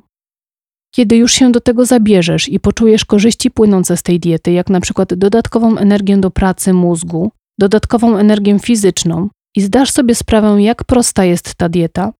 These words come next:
wtedy o wiele łatwiej jest przekonać twoich pacjentów. Co więcej, kiedy zadają ci pytania, czy mogę zjeść ten lub inny produkt,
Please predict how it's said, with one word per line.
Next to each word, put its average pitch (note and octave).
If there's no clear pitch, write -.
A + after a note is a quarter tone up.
wtedy G3+
o G3
wiele G#3
łatwiej G#3
jest F3+
przekonać F3+
twoich -
pacjentów. F#3+
Co C#4
więcej, G3+
kiedy G3+
zadają B3
ci A#3
pytania, G#3
czy -
mogę G3+
zjeść G#3
ten A3+
lub G#3
inny G#3+
produkt, E3+